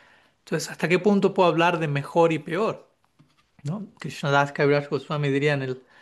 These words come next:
Chaitanya Charitamrita, "Cada devoto sirviendo a Bhagavan en una forma u otra siente que su relación es, es la mejor". Y cada cual tiene razón, está en lo correcto.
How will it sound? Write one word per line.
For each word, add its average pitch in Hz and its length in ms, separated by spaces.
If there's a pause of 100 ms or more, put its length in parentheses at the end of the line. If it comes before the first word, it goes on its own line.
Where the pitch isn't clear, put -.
(520)
Chaitanya 170 400
Charitamrita, 160 760
"Cada 196 280
devoto 190 920 (1000)
sirviendo 185 680
a 175 60
Bhagavan 156 500
en 165 60
una 165 180
forma 180 340
u 165 120
otra 196 260
siente 165 320
que 156 120
su 151 180
relación 143 420
es, 151 120 (220)
es - 140
la 147 80
mejor". 135 500 (760)
Y 147 100
cada 151 320
cual 170 280
tiene 156 220
razón, 139 480 (160)
está - 200
en 147 60
lo 143 120
correcto. 156 500